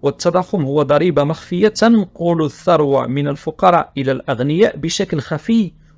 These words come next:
وبطيء حتمي كل سنة. بالتالي إذا أقرضت شخصًا مث-، مثلًا ألف يورو ورجعت بعد مثلًا لنقل ألف يورو هي عشر ساعات عمل، ورجعت بعد عشر سنوات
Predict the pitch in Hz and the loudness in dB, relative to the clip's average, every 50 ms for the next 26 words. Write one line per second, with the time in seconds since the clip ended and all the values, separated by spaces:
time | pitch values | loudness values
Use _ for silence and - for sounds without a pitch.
0 | _ - 135 147 147 135 151 156 - 208 214 214 - - - _ _ _ _ _ | _ 0 0 2 2 2 0 2 2 0 0 0 -2 -8 -18 _ _ _ _ _
1 | _ _ _ _ - - 220 - - - 170 170 185 202 214 - _ _ - - | _ _ _ _ -6 -4 -4 -4 -2 -2 0 0 0 0 -2 -4 _ _ -4 -2
2 | 226 202 185 165 139 - 135 110 98 - - 95 107 104 - - 151 151 170 196 | 0 2 2 2 2 0 -2 -4 -4 -6 -8 -10 -10 -10 -2 2 2 4 4 2
3 | 208 - 151 131 147 - 131 - - 190 180 - 170 - - 156 - - - 151 | 0 -2 -2 -2 -2 -4 -6 -4 -4 -4 -4 -4 -6 -6 -6 -8 -6 -2 -2 -2
4 | 127 110 - _ _ _ _ _ - 127 131 - - 139 143 - 139 147 139 - | -2 -4 -6 _ _ _ _ _ -8 -6 -4 -2 -2 -2 -2 -2 -2 -4 -2 -2
5 | 139 120 110 101 - - _ _ _ _ _ _ - 170 175 - - - 170 170 | -2 -2 -2 -6 -10 -18 _ _ _ _ _ _ -2 -2 -2 -2 -2 0 2 2
6 | 165 156 147 135 120 127 127 135 120 135 120 110 - 123 117 120 107 101 101 107 | 4 4 2 2 0 0 0 0 0 -2 -4 -4 -4 -4 -4 -4 -4 -2 -4 -4
7 | 104 95 - _ _ _ _ _ _ _ _ _ _ _ - 143 - 180 170 185 | -4 -6 -10 _ _ _ _ _ _ _ _ _ _ _ -10 -4 0 0 0 0
8 | 180 170 170 170 175 160 - 170 165 - 160 156 - - 165 165 165 180 165 147 | 0 0 0 2 0 0 0 -4 -2 -2 -2 -2 -2 -2 0 0 2 2 0 0
9 | 160 156 135 123 135 - - 156 131 - - 151 127 113 120 - - - 110 113 | 0 0 0 -2 -2 -4 -4 -6 -4 -4 -2 -2 -2 -2 -4 -6 -6 -6 -4 -4
10 | 104 92 82 - _ _ _ _ _ _ - _ _ _ _ _ _ _ _ _ | -4 -4 -6 -12 _ _ _ _ _ _ -20 _ _ _ _ _ _ _ _ _
11 | _ _ _ _ _ _ _ _ _ - 156 160 175 180 180 214 185 - 196 175 | _ _ _ _ _ _ _ _ _ -2 2 2 2 2 2 0 0 0 0 0
12 | 151 156 131 113 120 110 120 160 - - 165 - - 139 131 127 135 185 208 147 | 2 0 0 -2 -2 -4 -4 -4 -4 -6 -8 -6 -6 -4 -4 -2 0 0 0 0
13 | - - | -2 -6